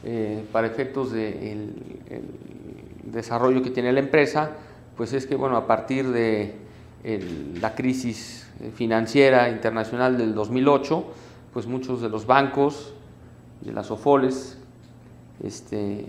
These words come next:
bueno, de los, los bancos en, en el ámbito internacional y de las ofoles aquí en México en el ámbito local, eh, pues empezaron a tener pe-, pérdidas o a tener quebrantos, y pues eso a todas las empresas, eh, del medio de la vivienda y en general inmobiliarias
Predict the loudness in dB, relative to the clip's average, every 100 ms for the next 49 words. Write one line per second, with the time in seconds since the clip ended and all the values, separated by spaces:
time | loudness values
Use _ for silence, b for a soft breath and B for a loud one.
0 | -10 -8 -6 -4 -6 -4 -4 -4 4 4
1 | 6 0 -4 -6 -6 -10 -12 -10 -6 2
2 | 4 4 0 2 0 2 2 4 6 4
3 | 2 2 0 4 4 4 -2 -6 -6 -4
4 | -6 -6 -6 -2 -2 0 2 2 8 8
5 | 8 B B B B -8 -2 0 -2 -4
6 | -4 -4 -8 -2 0 0 -4 -6 -2 -2
7 | -4 -4 -4 -4 -8 6 8 8 8 8
8 | 6 4 -4 -4 -4 -8 -12 -8 -6 -4
9 | 0 6 8 6 4 -2 -2 -12 B B
10 | B -14 -8 -6 -4 -2 2 4 4 0
11 | -4 -4 -4 -4 -6 -10 -18 B B B
12 | -12 -8 -6 -4 -2 0 0 0 0 0
13 | -2 -4 -4 -2 0 0 0 2 2 0
14 | -4 -6 -4 -2 -2 -2 4 6 6 4
15 | 0